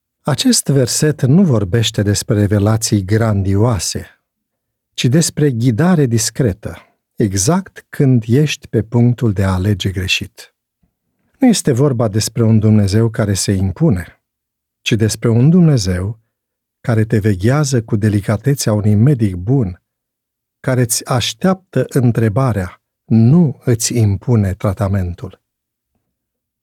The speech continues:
În lumea medicală, una dintre cele mai periculoase greșeli este automedicația. Ne grăbim, ne bazăm pe ce credem că știm,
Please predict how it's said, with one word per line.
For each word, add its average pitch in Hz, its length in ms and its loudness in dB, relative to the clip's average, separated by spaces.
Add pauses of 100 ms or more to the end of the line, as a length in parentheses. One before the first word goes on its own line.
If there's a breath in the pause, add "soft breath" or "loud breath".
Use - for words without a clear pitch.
În 120 260 2
lumea 190 240 4
medicală, 120 640 0
una 120 280 2
dintre 107 340 0
cele 202 320 0
mai 117 200 2
periculoase 104 720 -2
greșeli 104 560 -2
este 131 500 -2 (680)
automedicația. 117 1500 -2 (1080)
Ne 131 140 0
grăbim, 104 720 2 (1000)
ne 117 160 0
bazăm 107 640 0
pe 113 140 -2
ce 110 220 -4
credem 107 460 -2
că 98 140 -4
știm, 135 720 -2